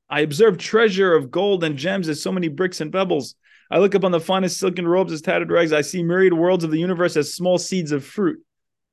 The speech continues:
So he's comparing all these different worlds to, like, the seeds inside of a fruit.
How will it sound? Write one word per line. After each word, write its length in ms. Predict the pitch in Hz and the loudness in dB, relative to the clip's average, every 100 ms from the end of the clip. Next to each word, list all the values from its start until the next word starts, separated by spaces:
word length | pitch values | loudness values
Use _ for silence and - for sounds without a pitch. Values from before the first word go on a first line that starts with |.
| _ | _
So 160 | - 190 | 0 0
he's 120 | 175 | 2
comparing 640 | 190 165 220 226 214 202 | -2 -2 0 2 2 -2
all 400 | 202 214 226 240 | -2 0 4 4
these 240 | 208 208 156 | 4 0 -4
different 400 | 208 180 180 165 | -8 -8 -4 2
worlds 520 | 190 196 165 147 127 | 4 6 6 4 0
to, 120 | - | -2
like, 240 | 151 147 - | 0 0 -2
the 80 | 131 | -10
seeds 480 | - 196 175 143 | -4 -2 -2 -2
inside 320 | 143 139 156 143 | -4 -2 0 0
of 100 | 131 | 0
a 100 | 127 | -2
fruit. 420 | - 165 135 | -4 -4 -4